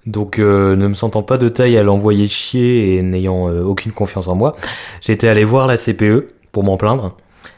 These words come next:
Elle l'avait engueulé et il avait arrêté. Et je me souviens, je l'avais recroisé dans la cour, à la pause, et il avait dit à ses potes, euh, qui commençaient à se foutre de moi, d'arrêter. Oui, car la question du harcèlement scolaire semble être visible depuis une dizaine d'années, avec en réaction des mobilisations, des campagnes.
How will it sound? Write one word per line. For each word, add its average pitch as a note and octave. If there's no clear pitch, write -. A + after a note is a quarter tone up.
Elle G#2
l'avait G2+
engueulé A#2
et A2
il F#2+
avait G2
arrêté. G#2
Et G2+
je G2+
me G2
souviens, B2
je A#2+
l'avais F#2
recroisé B2+
dans B2
la A2
cour, A#2+
à G2+
la G2+
pause, A2
et G#2+
il G2
avait F#2
dit A2+
à G#2+
ses -
potes, A#2+
euh, F#2
qui F2+
commençaient F2+
à -
se F2
foutre F#2
de F2+
moi, G2+
d'arrêter. G2+
Oui, A2
car F#2+
la F#2
question A2
du G2+
harcèlement G2+
scolaire A#2
semble F#2+
être F#2+
visible G2+
depuis G2+
une F#2+
dizaine G#2
d'années, G#2+
avec F#2+
en G2
réaction G2
des G2
mobilisations, F#2
des G#2+
campagnes. A2+